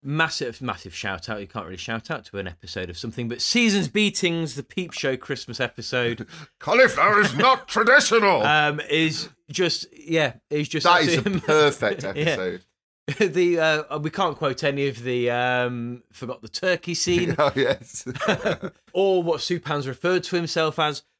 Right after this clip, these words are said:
Speaker 1: But yeah, it, that's just great as well. And I think Christmas is not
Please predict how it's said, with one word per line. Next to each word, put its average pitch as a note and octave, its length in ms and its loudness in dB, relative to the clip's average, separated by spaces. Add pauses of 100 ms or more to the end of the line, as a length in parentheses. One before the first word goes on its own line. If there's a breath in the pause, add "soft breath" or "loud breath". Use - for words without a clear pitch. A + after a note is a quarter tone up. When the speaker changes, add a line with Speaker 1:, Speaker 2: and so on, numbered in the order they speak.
Speaker 1:
But G3 120 4
yeah, F#3+ 140 4
it, C#3+ 220 -6
that's F3 240 0
just D3 180 -6
great C#3 220 0
as - 80 -8
well. D3+ 260 -2 (140)
And G3+ 440 2 (220)
I E3 80 0
think F3+ 260 -2
Christmas F3 540 -2 (100)
is D3+ 200 -2
not D3+ 400 -2